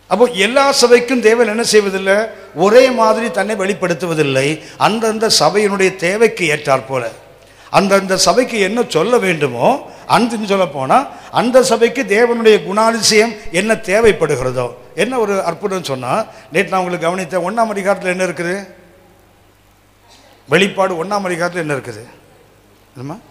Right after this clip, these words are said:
கண்டவை. கண்டவையில முக்கியமா எதை கண்டார்? மகிமை அடைந்த இயேசுவை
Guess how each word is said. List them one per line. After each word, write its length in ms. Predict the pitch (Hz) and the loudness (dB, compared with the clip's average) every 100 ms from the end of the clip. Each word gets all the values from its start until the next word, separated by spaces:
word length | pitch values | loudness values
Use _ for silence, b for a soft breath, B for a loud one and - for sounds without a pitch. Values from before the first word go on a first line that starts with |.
| _ _ _ - - - | _ _ _ -20 -20 -4
கண்டவை. 500 | 156 175 175 131 120 117 - | -2 2 2 2 -2 -6 -2
கண்டவையில 460 | 170 226 226 233 196 | -2 0 2 2 0
முக்கியமா 380 | 196 214 208 | -2 -2 0
எதை 180 | 180 196 | 0 -2
கண்டார்? 400 | 175 156 131 127 - B B - | -2 -4 -6 -6 -12 B B -2
மகிமை 560 | 156 180 247 254 240 240 | 0 2 0 -2 -2 -2
அடைந்த 320 | 180 190 214 | -2 0 0
இயேசுவை 460 | 185 202 185 156 | 2 2 2 0